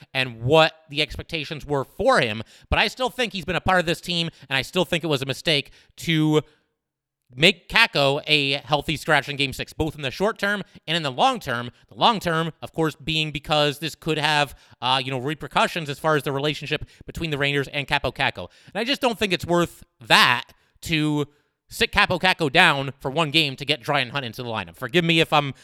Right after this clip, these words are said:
mistaken there, but that's just my take on it. But Drury also had this to say, "There's obviously a lot of belief from me and the staff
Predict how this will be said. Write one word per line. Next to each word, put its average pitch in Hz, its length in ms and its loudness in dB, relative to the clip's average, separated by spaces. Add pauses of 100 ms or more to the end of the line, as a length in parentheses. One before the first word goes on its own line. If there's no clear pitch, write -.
(120)
mistaken 220 480 -2
there, 220 160 2
but 156 160 -2
that's 160 180 0
just 156 180 -4 (220)
my 143 140 0
take 127 240 -4
on 95 100 -4
it. 98 140 -8
But 131 160 -4 (180)
Drury 247 240 4
also 208 220 6
had 151 160 0
this 180 160 -4
to 160 80 -16
say, 170 300 0 (400)
"There's 143 120 -10
obviously 240 420 0
a 208 60 0
lot 190 160 2
of 175 60 0
belief 180 340 -2
from 220 220 2
me 196 260 0 (160)
and 202 160 0
the 196 60 -4
staff 175 400 4